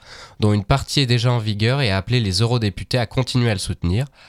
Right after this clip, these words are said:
alors que trente-sept textes sont encore en négociation entre le Parlement et les États membres.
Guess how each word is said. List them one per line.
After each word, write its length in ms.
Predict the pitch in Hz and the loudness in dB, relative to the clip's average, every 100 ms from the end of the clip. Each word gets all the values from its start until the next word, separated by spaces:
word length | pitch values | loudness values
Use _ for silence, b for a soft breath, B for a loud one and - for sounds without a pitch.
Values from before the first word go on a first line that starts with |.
| - | -2
alors 240 | 98 98 | 0 0
que 80 | 101 | -2
trente-sept 500 | - 127 131 - - | 0 0 0 -2 -2
textes 360 | 95 101 - - | -4 -4 -6 -2
sont 200 | 98 101 | -2 -2
encore 220 | - 113 | 0 0
en 80 | 95 | 2
négociation 560 | 98 101 - 90 - | 0 0 0 -2 0
entre 220 | 127 - 87 | -2 0 -2
le 80 | |
Parlement 420 | 82 107 104 107 120 | 2 0 2 2 2
et 60 | |
les 180 | 104 95 | 0 -2
États 220 | 101 95 | -2 -2
membres. 240 | 78 73 | -2 -6